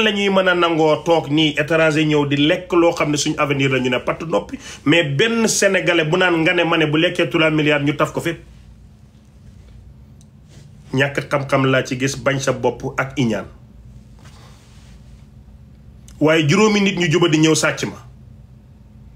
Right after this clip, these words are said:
Kii kër jàmbur la jógee ñëw sàcc ma. Kii dëkk jàmbur la jógee ñëw sàcc ma. Kii ci kër gi la bokk.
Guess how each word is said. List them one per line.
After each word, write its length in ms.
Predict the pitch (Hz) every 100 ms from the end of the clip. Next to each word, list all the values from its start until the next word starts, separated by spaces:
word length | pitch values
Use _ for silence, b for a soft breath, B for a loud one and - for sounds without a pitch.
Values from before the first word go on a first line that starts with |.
| B B B -
Kii 260 | - 226 220
kër 240 | 220 208
jàmbur 340 | 170 202 185 180
la 100 | 175
jógee 240 | 170 170
ñëw 160 | 160 160
sàcc 260 | 156 131 127
ma. 80 | - - - - - B B -
Kii 220 | - 220 185
dëkk 280 | 214 220 196
jàmbur 300 | 202 196 185
la 80 | 180
jógee 280 | 175 165 156
ñëw 140 | 160
sàcc 260 | 151 151 139
ma. 120 | 127
Kii 180 | 120 214
ci 80 | 180
kër 160 | 233 190
gi 60 |
la 100 | 190
bokk. 240 | 160 139